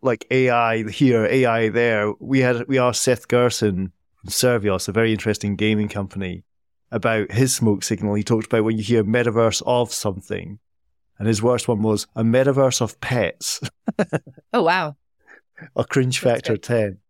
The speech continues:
Speaker 1: Jessica, so on a one, Jessica, this has been a great podcast in terms of the balance, looking at the problems in part one, identifying solutions in part two is always a great narrative to work with.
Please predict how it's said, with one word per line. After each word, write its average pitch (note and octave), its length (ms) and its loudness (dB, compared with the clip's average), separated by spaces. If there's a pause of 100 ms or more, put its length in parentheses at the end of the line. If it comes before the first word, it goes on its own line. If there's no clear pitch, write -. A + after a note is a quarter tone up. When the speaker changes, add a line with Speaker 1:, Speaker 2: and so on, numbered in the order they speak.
(200)
Speaker 1:
Jessica, B2+ 600 0
so D3 400 2 (520)
on C#3 160 2
a C#3 60 2
one, C3+ 320 2
Jessica, C3+ 500 0
this C#3+ 300 2
has D3 400 0 (280)
been A#2+ 520 2
a G#2+ 480 -2
great D3 400 0
podcast B2+ 540 0
in A#2+ 100 -4
terms C#3+ 260 0
of B2 40 -4
the A2+ 80 0
balance, A2 840 -4
looking C3 320 -2
at A2 60 0
the G#2+ 80 -2
problems C#3 480 0
in A#2+ 80 -2
part A2 280 -2
one, C#3 300 0 (680)
identifying A2+ 520 0
solutions A#2 420 -2
in G#2+ 80 -4
part A2 240 -2
two C#3+ 160 2
is C3+ 120 2
always B2+ 360 2
a A2+ 40 -4
great A2+ 260 -2
narrative A2+ 420 0
to - 100 -14
work A2+ 360 -2
with. G#2 240 -4